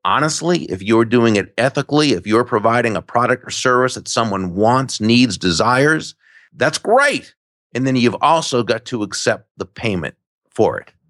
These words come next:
And you should be charging a healthy amount, one that makes you feel good, one that makes your business fun, one that causes you less stress because you can have fun in the business because you're making enough of a profit every time,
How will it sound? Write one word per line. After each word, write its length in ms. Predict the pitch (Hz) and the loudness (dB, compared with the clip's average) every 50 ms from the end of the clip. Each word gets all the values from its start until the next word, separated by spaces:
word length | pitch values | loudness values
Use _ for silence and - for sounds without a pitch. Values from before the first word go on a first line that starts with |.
| _ _ _ _ _ - - - - | _ _ _ _ _ -20 -16 -6 0
And 160 | 101 113 117 | 2 2 4
you 60 | 113 | 4
should 180 | 101 - 104 90 | 2 2 0 0
be 140 | 85 101 90 | 0 -2 -2
charging 600 | - - - - 127 139 143 127 143 151 151 143 - - | 0 -2 0 0 2 2 2 2 2 0 0 -2 -4 -4
a 140 | 104 95 80 | -6 -6 -6
healthy 600 | - - - - - 147 143 139 - - 143 139 | -8 -12 -10 -4 0 2 2 2 2 2 4 4
amount, 500 | 135 131 131 127 113 82 - - - - _ _ _ _ - | 6 4 4 2 0 -2 -6 -14 -20 -20 _ _ _ _ -12
one 340 | - 98 107 120 135 139 139 | -8 -2 0 0 2 2 0
that 140 | 135 - | 0 -2
makes 280 | - 104 98 90 - 85 | -2 -6 -6 -4 -6 -6
you 380 | 87 87 90 98 107 123 156 160 | -4 -4 -2 2 2 2 2 2
feel 340 | 143 - 151 147 151 151 | 0 -2 0 2 2 2
good, 340 | 135 127 135 151 151 151 - - _ _ _ | 2 0 0 0 0 -2 -6 -12 _ _ _
one 260 | - 95 117 127 127 | -2 0 2 2 2
that 140 | 127 131 - | 0 0 -2
makes 260 | 76 120 113 - - | -2 -2 -2 -2 0
your 140 | 98 104 98 | 0 0 0
business 480 | 85 82 95 98 90 95 87 71 - - | 2 0 0 0 0 0 -2 -2 -4 -6
fun, 580 | - - - - 143 139 143 151 165 175 180 - _ _ _ | -6 -6 -2 0 2 2 4 2 2 -2 -4 -8 _ _ _
one 220 | - - 113 123 123 | -4 0 0 2 2
that 180 | 131 - - | 0 -2 -2
causes 420 | - - 123 117 120 104 117 98 104 | -2 0 0 0 0 0 -4 -4 -4
you 200 | 104 95 95 95 | -4 -2 -2 -2
less 260 | 92 101 110 120 - | 0 0 0 0 -2
stress 600 | - - - 104 110 123 143 160 - - - - | -4 -4 0 2 2 2 2 0 -2 -6 -10 -12
because 380 | - - 101 95 107 98 90 101 | -14 -14 -6 -2 -2 0 0 -2
you 80 | 95 | -2
can 100 | 95 98 | 0 2
have 160 | 95 87 80 | 2 2 0
fun 240 | - - - 123 123 | -2 -2 0 0 2
in 120 | 127 123 117 | 2 2 0
the 60 | 104 | 0
business 360 | 92 117 127 123 135 120 - | 2 2 2 2 0 -2 -2
because 280 | - 101 92 104 92 87 | -4 -2 -2 -2 0 0
you're 120 | 92 87 | 0 0
making 420 | 87 90 98 107 113 110 - 127 | 0 0 2 2 2 2 2 2
enough 240 | 120 120 117 117 123 | 2 2 0 -2 -4
of 140 | 110 110 110 | -4 -4 -4
a 60 | 117 | -4
profit 480 | 113 - 123 123 123 123 - 123 104 - - | -2 0 0 2 2 2 0 -2 -2 -2 -2
every 220 | 117 - 117 110 | -2 -2 -2 0
time, 340 | - 127 123 123 127 131 | 2 2 2 2 0 0